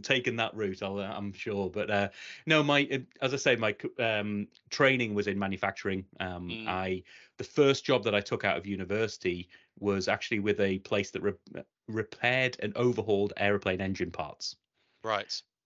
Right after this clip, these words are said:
Speaker 1: And it was a graduate role and a performance improvement role within that organization.
Speaker 2: Mm.
Speaker 1: Um, and it turned out that there wasn't really a graduate scheme there. They hadn't
Speaker 2: Mm,
Speaker 1: really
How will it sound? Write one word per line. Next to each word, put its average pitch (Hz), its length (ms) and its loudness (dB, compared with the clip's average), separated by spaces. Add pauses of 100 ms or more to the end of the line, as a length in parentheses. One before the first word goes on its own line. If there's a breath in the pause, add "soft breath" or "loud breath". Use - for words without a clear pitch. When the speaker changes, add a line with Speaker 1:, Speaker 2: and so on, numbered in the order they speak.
(100)
Speaker 1:
And 107 180 4
it 107 100 0
was 107 200 -2
a 98 80 2
graduate 120 580 2
role 104 640 2
and 92 100 -2
a 95 60 0
performance - 500 0
improvement 113 500 2
role 95 280 2
within 104 260 0
that 92 220 2 (100)
organization. 90 880 -2 (440 loud breath)
Speaker 2:
Mm. 117 160 -6
Speaker 1:
Um, 95 360 0 (480)
and 107 480 0 (220)
it 117 120 0
turned 127 320 4
out 101 160 4
that 95 100 -4
there 110 100 -4
wasn't 107 260 -2
really 101 240 0
a - 20 -2
graduate 92 400 -4
scheme 85 300 -8
there. 64 240 -6 (240)
They 95 60 0
hadn't 104 260 -2
Speaker 2:
Mm, 101 80 -6
Speaker 1:
really 101 560 -4